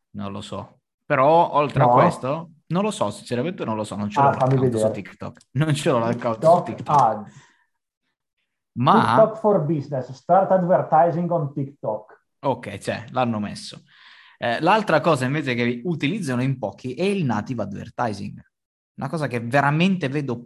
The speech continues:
Speaker 1: pochissimo utilizzata, ma secondo me invece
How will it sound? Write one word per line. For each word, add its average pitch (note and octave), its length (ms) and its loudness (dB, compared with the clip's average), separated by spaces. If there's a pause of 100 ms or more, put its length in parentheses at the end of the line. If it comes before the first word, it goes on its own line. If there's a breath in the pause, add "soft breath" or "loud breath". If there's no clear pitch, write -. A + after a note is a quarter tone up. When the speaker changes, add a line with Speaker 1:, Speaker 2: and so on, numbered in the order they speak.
Speaker 1:
pochissimo E3+ 840 -4
utilizzata, A#2+ 800 -4
ma C#3 160 -4
secondo D3+ 440 -8
me C#3+ 220 -2
invece B2+ 720 -6